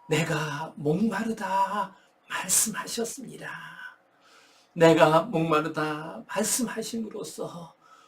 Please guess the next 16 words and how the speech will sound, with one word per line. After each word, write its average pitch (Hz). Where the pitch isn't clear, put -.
우리의 214
연약함을 196
아시고 180
육신을 226
가진 202
인생의 190
연약함을 180
아시오니 175
주님, 147
감사합니다. 220
주님의 143
그 226
긍휼하심과 185
그 165
사랑 165
기억하며 185